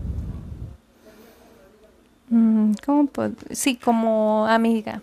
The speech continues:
por ejemplo, o como hermana. Había, hay uno que habla acerca, no lo he leído, solo vi uno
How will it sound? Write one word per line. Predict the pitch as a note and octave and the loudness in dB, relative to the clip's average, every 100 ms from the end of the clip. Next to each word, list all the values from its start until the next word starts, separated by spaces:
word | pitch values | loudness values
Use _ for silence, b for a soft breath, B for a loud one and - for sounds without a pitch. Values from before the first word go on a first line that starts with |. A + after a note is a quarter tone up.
| - | -8
por | A3 | -6
ejemplo, | A3 G#3+ G#3+ G#3 G#3 - | -4 -4 -2 -2 -2 0
o | A#3 | -2
como | - A3 | 0 -2
hermana. | G#3+ A3+ A#3 A#3 - _ _ _ _ - | -2 -2 -4 -6 -10 _ _ _ _ -2
Había, | A3+ A3+ | 0 0
hay | - A#3+ | 0 2
uno | B3+ C4+ D#4 | 2 2 0
que | - A3+ | -2 -2
habla | A3 A3+ | 0 0
acerca, | B3 A#3 A3+ B3 | -2 -4 -6 -2
no | C4 | 0
lo | C#4+ | 0
he | D#4+ | 0
leído, | B3 A#3 A#3+ C#4+ F4 | -2 -2 -2 -4 -4
solo | - B3+ B3+ | -2 0 2
vi | B3+ | 0
uno | B3 A3+ B3 F4 | 0 -2 -4 -6